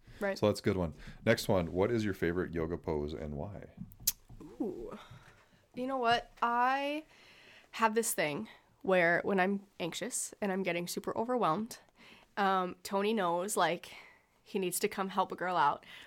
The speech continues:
Speaker 1: When I lay on the middle of my living room floor in child's pose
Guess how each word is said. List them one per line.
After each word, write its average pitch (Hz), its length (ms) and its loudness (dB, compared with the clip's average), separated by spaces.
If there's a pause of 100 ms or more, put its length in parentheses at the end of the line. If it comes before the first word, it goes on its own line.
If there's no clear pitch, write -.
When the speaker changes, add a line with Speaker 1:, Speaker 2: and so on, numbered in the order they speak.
(120)
Speaker 1:
When 202 260 4
I 180 140 0
lay 180 300 -2
on 233 140 -2
the 233 80 -6
middle 196 300 -2
of 175 260 -4
my 151 460 -4
living 170 180 -8
room 190 140 -4
floor - 300 -8 (320)
in 190 120 -2
child's - 360 -4
pose - 320 -6